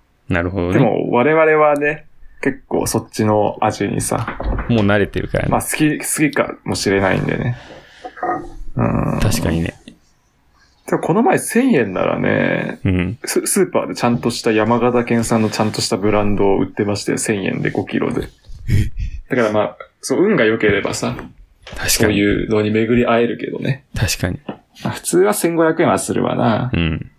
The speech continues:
Speaker 2: 五キロはね。
Speaker 1: まあ、千、
Speaker 2: うん、まあまあ。
Speaker 1: 一ヶ月千、ね、いくちょいぐらいね、大したことないっすよね。
Speaker 2: そっか、まあ、ダージョンさんは一日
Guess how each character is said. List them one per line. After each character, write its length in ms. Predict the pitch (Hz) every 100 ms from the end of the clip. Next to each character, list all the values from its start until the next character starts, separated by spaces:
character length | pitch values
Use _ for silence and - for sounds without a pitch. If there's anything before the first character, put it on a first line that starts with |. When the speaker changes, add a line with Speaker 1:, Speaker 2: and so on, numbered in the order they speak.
| _ -
Speaker 2:
五 140 | 101
キ 100 | -
ロ 80 | -
は 140 | -
ね。 280 | 123 120 - _ _ - - - - -
Speaker 1:
ま 220 | 110 127
あ、 40 |
千、 540 | 95 123 139 127 92 -
Speaker 2:
う 20 |
ん、 40 | 135
ま 140 | 113
あ 20 |
ま 340 | 104 - - -
あ。 40 | _
Speaker 1:
一 120 | 110
ヶ 120 | -
月 320 | 139 135 - 87
千、 400 | 101 95 98 - _ _ -
ね、 280 | 101 92 - -
い 140 | -
く 80 | -
ち 100 | -
ょ 160 | 101 95
い 60 |
ぐ 100 | 92
ら 120 | 90 85
い 40 |
ね、 280 | 85 - -
大 160 | - 98
し 60 |
た 80 | 95
こ 100 | 87
と 100 | -
な 100 | 87
い 20 |
っ 40 | 85
す 160 | -
よ 60 | -
ね。 60 | _ _ _ _ _ _ _ _
Speaker 2:
そ 80 | -
っ 20 |
か、 80 | -
ま 80 | 113
あ、 40 |
ダ 180 | 117 170
ー 20 |
ジ 100 | 175
ョ 40 | 113
ン 20 |
さ 120 | 110
ん 20 | 107
は 40 |
一 200 | 107 113
日 320 | 107 - 107